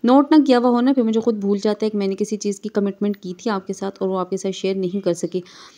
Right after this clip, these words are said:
तो शॉपिंग की वीडियो भी रिकॉर्ड कर ली है, इंशाल्लाह आपके साथ शेयर करूँगी। अभी मैं यहाँ पे रात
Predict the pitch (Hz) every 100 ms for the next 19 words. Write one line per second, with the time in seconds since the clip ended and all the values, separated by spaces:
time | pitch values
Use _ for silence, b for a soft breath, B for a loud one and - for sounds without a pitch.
0 | B _ 226 226 226 226 269 269 262 233
1 | 254 254 247 226 226 220 220 226 226 226
2 | 208 226 214 202 208 214 208 208 202 196
3 | 202 208 - 202 208 240 247 202 208 220
4 | 233 226 214 185 190